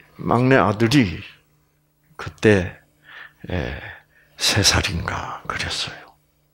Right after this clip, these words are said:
그 막내 아들의 문제가 있었어, 그때.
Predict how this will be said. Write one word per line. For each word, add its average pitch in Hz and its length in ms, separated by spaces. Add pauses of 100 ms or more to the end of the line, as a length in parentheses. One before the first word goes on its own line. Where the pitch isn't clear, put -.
(2250)
그 190 80
막내 165 300
아들의 160 460
문제가 190 580
있었어, 117 360
그때. - 480